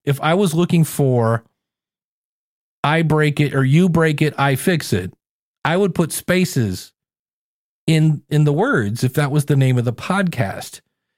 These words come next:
And this is where, for me, which one is gonna help you be found? We're talking about being found. Spaces in the names or sticking with your brand. And that's where I kinda go, "Hey,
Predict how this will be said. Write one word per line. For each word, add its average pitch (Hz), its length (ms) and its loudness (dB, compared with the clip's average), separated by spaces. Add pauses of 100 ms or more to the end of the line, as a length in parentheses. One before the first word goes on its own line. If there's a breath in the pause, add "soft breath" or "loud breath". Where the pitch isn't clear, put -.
(200)
And 165 140 4
this 226 180 -2
is 180 140 0
where, 127 500 2 (920)
for 147 240 0
me, 143 640 2 (880)
which 180 320 0
one 196 180 2
is 160 100 0
gonna 160 200 2
help 143 300 0
you 135 100 2
be 127 160 0
found? 107 520 -2
We're 107 140 -4
talking 190 420 -2
about 196 240 0
being 170 200 2
found. 110 580 -2 (580)
Spaces 185 720 -2
in 247 100 -2
the 247 80 0
names 233 600 -4 (880)
or 220 520 0
sticking 185 520 0
with 165 160 0
your 165 120 2
brand. 160 520 0 (460)
And 156 140 4
that's 180 180 0
where 160 120 0
I 156 60 2
kinda 196 320 -2
go, 151 400 -2 (120)
"Hey, 180 340 0